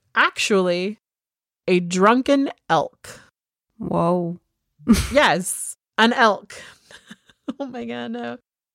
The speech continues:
Speaker 1: You can call it a moose if you'd like. I think those are different. Those are different animals.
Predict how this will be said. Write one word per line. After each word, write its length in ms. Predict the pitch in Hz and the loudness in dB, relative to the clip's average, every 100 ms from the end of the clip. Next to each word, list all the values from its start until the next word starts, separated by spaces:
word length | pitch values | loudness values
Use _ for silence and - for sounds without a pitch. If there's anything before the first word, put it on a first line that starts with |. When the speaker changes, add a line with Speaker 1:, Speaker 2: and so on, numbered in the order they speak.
| - | -2
Speaker 1:
You 140 | 226 226 | -2 0
can 160 | 277 | 0
call 180 | 269 247 | 4 4
it 60 | 226 | 4
a 20 | |
moose 300 | 208 196 185 | 4 2 2
if 100 | 175 | -6
you'd 140 | 202 | -6
like. 340 | 196 - - - _ _ _ 185 | -4 -6 -8 -16 _ _ _ 0
I 80 | |
think 220 | 180 247 240 | 2 2 2
those 160 | 214 | 4
are 40 | 202 | 4
different. 460 | 180 160 220 - _ - | 2 0 -2 -6 _ 0
Those 160 | 190 | 4
are 80 | 202 | 6
different 360 | 185 180 196 - | 6 4 2 0
animals. 600 | 185 185 185 208 - | -4 -2 -2 -2 -4